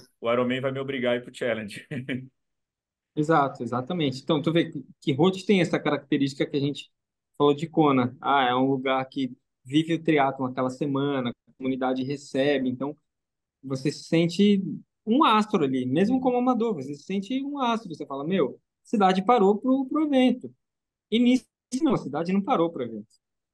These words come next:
Speaker 2: É, o evento aconteceu ali no final de semana, ponto. Durante a semana, a vida é normal. E, e em Florianópolis, você sente que, a, que aquela parte ali de Jurerê,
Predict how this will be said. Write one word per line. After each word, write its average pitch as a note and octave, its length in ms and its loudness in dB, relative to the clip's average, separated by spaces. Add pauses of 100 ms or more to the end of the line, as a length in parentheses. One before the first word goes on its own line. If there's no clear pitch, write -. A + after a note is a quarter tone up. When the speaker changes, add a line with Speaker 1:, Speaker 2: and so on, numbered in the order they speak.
(220)
Speaker 2:
É, A2+ 240 -12
o B2 80 0
evento C#3 260 -2
aconteceu F#3 440 0
ali E3 120 2
no E3 60 -8
final F#3+ 200 -2
de - 80 -12
semana, F#3+ 420 -2
ponto. C3+ 420 -4
Durante C#3+ 340 -6
a A3 40 -6
semana, G3 440 -2
a - 20 0
vida F#3 240 -2
é - 20 -6
normal. B3+ 520 0 (380)
E, F3 200 -8
e F3 120 2
em F#3+ 60 4
Florianópolis, F#3+ 880 2
você E3+ 240 -2
sente F#3 400 -4
que, A#3 140 -6
a, E3+ 300 -4
que D#3+ 120 -8
aquela D#3+ 300 -4
parte D3+ 320 -2
ali C#3+ 160 -8
de C#3+ 100 -20
Jurerê, C#3 300 0